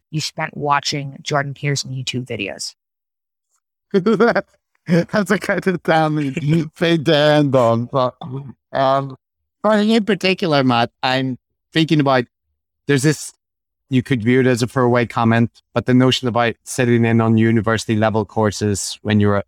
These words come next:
Speaker 2: high school, and this kind of implication that by osmosis, she's picked up a lot of knowledge about psychological theories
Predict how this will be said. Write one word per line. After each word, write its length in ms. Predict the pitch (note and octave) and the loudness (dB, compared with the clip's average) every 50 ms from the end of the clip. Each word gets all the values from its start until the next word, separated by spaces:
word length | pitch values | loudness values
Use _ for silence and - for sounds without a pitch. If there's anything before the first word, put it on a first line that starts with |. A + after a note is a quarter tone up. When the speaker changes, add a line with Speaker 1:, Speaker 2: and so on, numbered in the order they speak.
| _ _ | _ _
Speaker 2:
high 160 | - G#2 G2+ | -4 -4 -2
school, 440 | F#2+ - - - G#2 G2+ G2 F#2+ F#2 - _ _ _ _ _ _ _ _ - | -4 -4 -6 -4 -2 -2 -2 -2 -4 -8 _ _ _ _ _ _ _ _ -4
and 260 | A#2+ A#2 A2+ A2+ G#2 | -2 0 0 0 0
this 180 | A2 A#2 - - | -2 -4 -6 -6
kind 280 | - C3 A#2+ A#2 A2 | -4 -4 -2 0 0
of 220 | A#2 G#2+ F#2+ - _ _ _ _ _ _ _ _ _ _ - | -2 -2 -4 -6 _ _ _ _ _ _ _ _ _ _ -2
implication 680 | D3 C#3 B2 C#3 B2 - - C#3+ C3 A#2 - B2 A#2 | -2 0 0 0 -2 0 0 0 0 2 2 0 0
that 100 | A2+ A2+ | 0 0
by 220 | - A#2+ A#2+ A#2 A#2 - | 0 0 0 0 0 0
osmosis, 680 | A#2+ B2 A2+ - B2 B2+ C3 C3 A#2+ - B2 A2 G2 - | -2 -2 0 0 0 2 2 2 2 2 0 -2 -2 -2
she's 320 | - - B2+ B2 G#2+ - | -4 -2 0 0 -2 -2
picked 320 | - - A#2 - - - | -6 -6 -6 -6 -4 -2
up 140 | B2 B2 A#2+ _ _ _ - | -4 -4 -4 _ _ _ -4
a 100 | A#2 A#2+ | -2 0
lot 280 | A#2 A#2 A#2 A#2 A#2 | 2 2 2 2 2
of 240 | A#2 A2+ G#2 - - _ _ _ _ - | 0 0 -2 -4 -10 _ _ _ _ -2
knowledge 600 | C3 B2+ B2+ B2 B2+ B2 A#2+ A#2 A#2 G#2 - - - | 0 2 2 2 2 2 2 2 0 0 -4 -8 -6
about 340 | - A#2+ G#2 A#2+ A#2 A2 - | -6 -4 -2 -2 -2 -2 -4
psychological 880 | - - B2 A#2 - - A2+ A2+ A2+ A2+ F#2+ G#2+ - A2+ A2 G#2+ G2+ | -4 -4 -2 -2 -2 -2 -2 0 0 -2 -2 -4 -4 -2 -2 -2 -4
theories 800 | F2+ - - C3 B2+ A#2+ A2+ G#2+ G#2 F#2+ F#2 F2 - - - - | -4 -2 0 0 2 2 2 2 2 2 0 -2 -4 -10 -12 -14